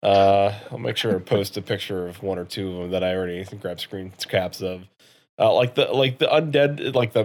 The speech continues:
the eyes are, like, where the nose is, and then, like, the other eye is, like, on this cheek, and the mouth is, like, under the chin,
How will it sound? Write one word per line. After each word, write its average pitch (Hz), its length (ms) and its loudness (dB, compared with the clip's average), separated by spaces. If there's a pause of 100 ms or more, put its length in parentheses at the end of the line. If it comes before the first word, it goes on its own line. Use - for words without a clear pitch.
the 107 240 0
eyes 117 400 2
are, 110 140 4
like, 101 260 4
where 107 140 2
the 95 100 4
nose 117 480 2
is, 113 400 4
and 98 160 2
then, 95 160 2
like, 90 340 -2
the 92 280 -2
other 101 260 6
eye 98 220 6
is, 98 140 2
like, 95 140 0
on 95 120 -2
this - 160 -12
cheek, - 600 -2
and 101 180 -6
the 95 60 -6
mouth 104 380 -2
is, 92 140 -8
like, 90 240 -6
under 101 260 -6
the 80 100 -16
chin, 113 560 -2